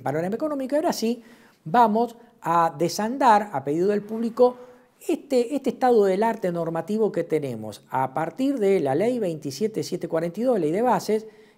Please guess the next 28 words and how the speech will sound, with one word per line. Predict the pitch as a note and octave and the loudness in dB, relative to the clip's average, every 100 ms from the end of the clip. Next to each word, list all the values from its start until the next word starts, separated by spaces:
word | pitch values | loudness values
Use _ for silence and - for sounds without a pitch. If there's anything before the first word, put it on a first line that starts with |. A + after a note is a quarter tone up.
| - | -4
y | |
el | C4+ | 2
Decreto | B3+ A#3 A#3 | 2 2 0
de | G3 | 0
Necesidad | E3+ - C3+ E3 | 0 -4 -2 0
de | |
Urgencia | G3+ F#3 E3+ D#3+ D3+ F3+ F3+ - _ | 0 -2 -4 -4 -2 -2 -2 -12 _
setenta | - F#3+ A#3 G#3+ F3+ | -6 -4 -2 -2 -2
barra | F#3+ | -2
veintitrés, | F3 F#3+ F3 D3 B2+ C3 - - _ _ _ | -2 -2 -6 -6 -4 -4 -8 -20 _ _ _
este, | C#3+ C#3 C#3+ C#3+ | -4 -2 -2 -4
que | D3+ F#3+ | 0 0
ha, | G#3+ - - | 0 -2 -2
este, | C#3+ C3+ C3+ C3+ C3 | -4 -4 -2 -2 -2
generado | C3+ C#3+ F3+ F#3+ G3 - - - - | -4 -2 0 2 0 -4 -20 -18 -8
una, | D#3+ D3+ C#3 B2 A2+ A2 G#3 | -6 -4 -6 -6 -10 -14 -12
un | D#3 C#3+ C3+ | -10 -10 -12
fuerte | - - B3+ B3+ E3 | -6 2 2 2 -4
shock | - G#3 G3+ - - - | 2 2 2 -8 -20 -14
en | C#3 | -8
las | C#3 C#3 | -6 -6
estructuras | C3 C3+ C#3 E3 D3 | -8 -10 -4 -2 -2
económicas | C#3+ C3 C#3 C#3 C3+ C3+ C3+ - - | -4 -6 -6 -6 -6 -6 -6 -12 -12
del | B2 B2 | -4 -4
país | - F#2+ E2+ - _ _ _ | -4 -14 -14 -20 _ _ _
y | C#3 | -10
fuertes | C3+ D#3+ F#3+ F#3 | -4 -4 -2 -2
irregularidades | E3 D#3+ E3+ E3+ F3+ E3+ D#3 D#3 E3 | 0 0 0 -2 0 0 2 2 0